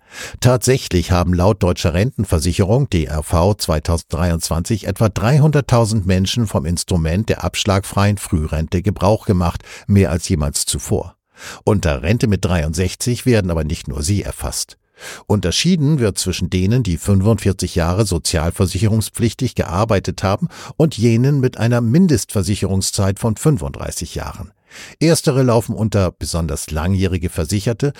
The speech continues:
zweitere unter langjährige Versicherte, wobei für diese keine Abschlagsfreiheit gilt. Für jeden Monat vor Erreichen des regulären Rentenalters werden null Komma drei Prozent abgezogen, maximal vierzehn Komma vier Prozent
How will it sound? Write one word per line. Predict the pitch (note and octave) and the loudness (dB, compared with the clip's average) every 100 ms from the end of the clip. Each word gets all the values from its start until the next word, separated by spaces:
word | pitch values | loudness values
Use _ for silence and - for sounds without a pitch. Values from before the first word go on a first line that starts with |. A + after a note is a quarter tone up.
| - - | -16 -8
zweitere | - B2 D#3+ C#3+ G#2 A#2+ | -2 2 2 2 2 2
unter | B2 B2+ D3 - | 0 0 -2 -2
langjährige | - F3 D#3+ A#2 D#2+ - - | 0 4 4 4 0 -4 -10
Versicherte, | - C#2 D2+ - C#2+ D2+ - - - | -6 -6 -6 -8 -6 -6 -8 -14 -8
wobei | - A2+ F#2+ E2 | 2 4 4 2
für | - E2 | -2 -2
diese | E2+ G2+ C3 | -2 -2 -2
keine | - G#2+ A#2+ | 0 -2 0
Abschlagsfreiheit | C#3 - G2 D2+ - E2+ B1 C2+ B1 | -2 -4 -6 -4 -4 -4 -4 -6 -8
gilt. | - - - - _ - - | -6 -8 -8 -20 _ -20 -2
Für | A2+ | 0
jeden | G2+ F#3 F#3 | 4 4 4
Monat | D3+ F#3 E3+ B2+ | 4 4 4 2
vor | - D3+ E3+ | 2 2 2
Erreichen | A#2+ A2 C#3+ - A2+ | 2 0 0 0 0
des | G2+ - | 0 0
regulären | B2 A#2 G#2+ G#2 E2+ | 2 2 2 2 0
Rentenalters | F2 D3 - E2+ G2+ A2 D#3+ - | 0 -2 -2 -2 -2 0 -2 0
werden | D3+ D#3+ | -2 2
null | C#3+ G2+ | 4 4
Komma | - B2 B2+ | 2 -2 -2
drei | A#2 E2+ | 0 0
Prozent | - - A2 - G#2 - | 0 -2 0 0 0 -2
abgezogen, | C3+ D3+ - E2 - E2+ D2+ C#2+ | -4 -4 -2 -2 0 0 0 -2
maximal | D2+ E2+ - G2+ F#2 G#2 | -2 -2 0 2 2 0
vierzehn | - F3 - - F#3 | 0 -2 -2 -2 0
Komma | - D#3 | 0 -2
vier | E2 D3+ D3 | -2 -2 0
Prozent | - - A#2+ G#2+ | 0 0 0 0